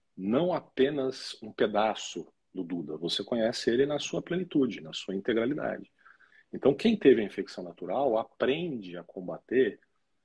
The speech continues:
o vírus na totalidade dele. Então, ele sofre muitas mutações, mas na hora que ele entra no sistema imunológico, o sistema imunológico olha e fala assim, "Ah, esse cara aí tá esquisito, hein?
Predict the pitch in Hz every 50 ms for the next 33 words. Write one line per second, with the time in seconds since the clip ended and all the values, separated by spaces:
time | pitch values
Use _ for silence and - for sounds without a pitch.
0 | _ _ _ - 87 82 87 90 117 151 147 123 98 85 85 85 - - - -
1 | - 117 120 - _ 160 151 - - 156 165 156 131 120 131 143 147 - 143 135
2 | 127 123 123 113 87 78 - _ _ _ _ _ _ _ _ _ _ _ 98 95
3 | - - 127 151 160 147 - - - - - 160 180 202 175 - - - 110 101
4 | 104 104 107 104 101 - 98 87 90 90 90 - 85 82 - - - 139 160 151
5 | 113 87 82 - - - - _ _ _ _ _ _ _ - - 127 156 175 175
6 | - 185 170 143 135 135 135 131 117 - - - 120 120 120 120 117 117 127 143
7 | 143 - - 147 - - 156 147 143 139 135 131 127 127 127 - - - 131 139
8 | 135 - - 131 - - - 151 151 147 147 151 147 - 147 - - - - 131
9 | - - - - - 143 143 143 143 - 160 151 - - 196 160 127 117 113 -
10 | - 131 143 143 -